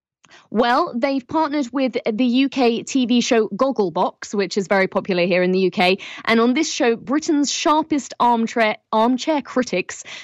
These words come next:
share their opinions on the week's biggest and best shows. And usually it's very amusing. Basically, they're just commentating what's going on on the show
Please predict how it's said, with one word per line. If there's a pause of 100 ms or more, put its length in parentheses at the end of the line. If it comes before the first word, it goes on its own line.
share
their
opinions
on
the
week's
biggest
and
best
shows.
And
usually
it's
very
amusing.
Basically,
they're
just
commentating
what's
going
on
on
the
show